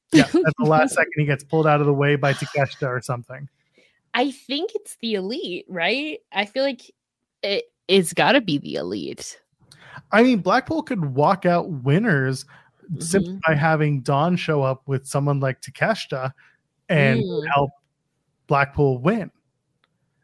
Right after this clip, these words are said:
Speaker 1: And then the Elite have to add a fifth member as well. And there's a certain golden lover on the horizon who could come back and join his friends, the Young Bucks and Kenny Omega.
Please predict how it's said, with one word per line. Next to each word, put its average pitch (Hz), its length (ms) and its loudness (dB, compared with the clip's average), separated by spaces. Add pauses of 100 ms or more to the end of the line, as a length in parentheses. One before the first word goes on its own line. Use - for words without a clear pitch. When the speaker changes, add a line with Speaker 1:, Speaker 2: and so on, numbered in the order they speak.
Speaker 1:
And 165 140 8
then 165 140 6
the 151 80 4
Elite 156 260 2
have 139 200 0
to - 160 -4
add 139 200 0
a 135 60 0
fifth - 340 -2
member 135 360 -2
as 127 140 -6
well. 139 400 6 (240)
And 143 220 4
there's 131 180 2
a 127 60 -2
certain 151 360 0
golden 131 400 2
lover 165 360 4
on 131 120 0
the 123 80 -2
horizon 127 600 0 (360)
who 185 480 2
could 180 440 -2
come 196 240 0
back 190 380 -2
and 190 220 0
join 175 300 0
his 185 220 -6
friends, 180 340 -2
the 175 80 0
Young 170 220 0
Bucks 175 420 -4
and 165 380 -6
Kenny 170 240 -2
Omega. 185 420 -4